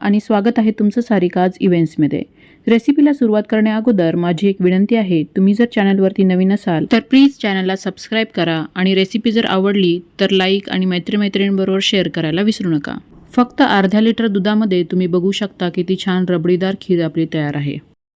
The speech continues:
चला तर मग रेसिपीला सुरुवात करूया. मी सर्वात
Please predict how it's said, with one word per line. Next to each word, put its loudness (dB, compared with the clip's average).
चला 2
तर -2
मग 4
रेसिपीला -2
सुरुवात 0
करूया. -2
मी 2
सर्वात -2